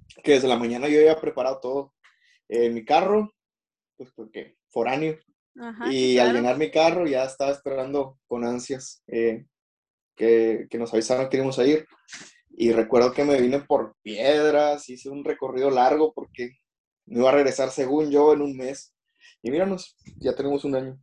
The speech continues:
Speaker 2: Ya, ya estoy cumpliendo otra vez años. <laughs>
Speaker 1: Así es. De hecho, mañana le, les decía a mis papás que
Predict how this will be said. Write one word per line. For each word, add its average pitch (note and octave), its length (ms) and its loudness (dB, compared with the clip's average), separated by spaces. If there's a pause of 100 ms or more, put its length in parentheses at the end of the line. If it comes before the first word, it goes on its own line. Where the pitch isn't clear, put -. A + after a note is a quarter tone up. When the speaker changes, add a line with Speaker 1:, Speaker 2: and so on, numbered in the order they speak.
(600)
Speaker 2:
Ya, C4+ 180 -2 (180)
ya C#4 140 2
estoy C#4 180 -4
cumpliendo D4 440 -2
otra D4 220 -4
vez C#4+ 160 -4
años. C4 340 -2
<laughs> G#4+ 600 -2 (140)
Speaker 1:
Así - 200 -4
es. D3+ 320 2
De B2+ 220 0
hecho, C#3+ 340 4
mañana B2 460 -2
le, A#2+ 480 -4
les B2+ 160 -14
decía B2 200 -2
a C#3 40 -6
mis C#3 160 -2
papás C3+ 400 0
que B2 260 0